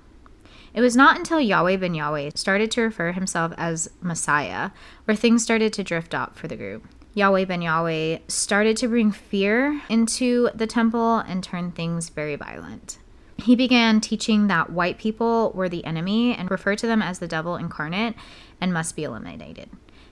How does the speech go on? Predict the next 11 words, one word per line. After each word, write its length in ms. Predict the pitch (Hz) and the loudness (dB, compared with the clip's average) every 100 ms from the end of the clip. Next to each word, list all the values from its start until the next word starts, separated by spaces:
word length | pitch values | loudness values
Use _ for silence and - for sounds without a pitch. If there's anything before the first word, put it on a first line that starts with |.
| - | 0
Yahweh 320 | 196 202 202 | 4 4 4
ben 160 | 190 | 0
Yahweh 300 | 180 160 165 165 - | -2 -2 -2 -4 -6
believed 400 | 165 160 160 - | -4 -4 -4 -4
that 240 | 147 139 - | -2 -2 -6
the 60 | 170 | -4
Black 260 | 170 - | -2 -4
community 680 | - 190 262 254 196 180 170 | -2 2 4 4 2 -4 -4
and 120 | - 165 | -6 -6
Black 200 | 156 - | -6 -6
people 600 | - 202 165 151 147 | -6 -4 -4 -2 -4